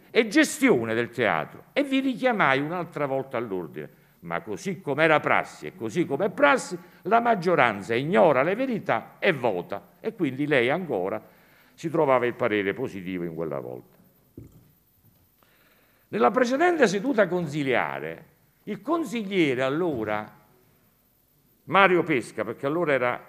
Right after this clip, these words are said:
consigliere ma ancora non aveva assunto la vicepresidenza, le aveva fatto un'interrogazione, sempre sul cineteatro,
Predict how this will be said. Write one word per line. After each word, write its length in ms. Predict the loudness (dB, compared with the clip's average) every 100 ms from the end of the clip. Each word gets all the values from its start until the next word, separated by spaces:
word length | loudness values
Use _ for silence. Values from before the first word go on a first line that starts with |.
| -12
consigliere 800 | -10 -8 -8 0 2 2 0 -4
ma 100 | -8
ancora 300 | -8 -6 -6
non 140 | -6 -6
aveva 240 | -6 -6
assunto 400 | -8 -14 -12 -8
la 80 | -8
vicepresidenza, 1040 | -10 -12 -12 -12 -12 -12 -12 -14 -20 -20 -20 _ _ _ _ _ _ _ _ _ _
le 140 | 4 8
aveva 240 | 10 8
fatto 260 | 6 2 0
un'interrogazione, 1080 | 0 2 2 2 2 2 2 0 -4 -10 -20 _ _ _
sempre 500 | -2 0 0 0 -4
sul 200 | -2 -4
cineteatro, 1080 | -4 -2 0 4 6 6 4 -4 -10 -12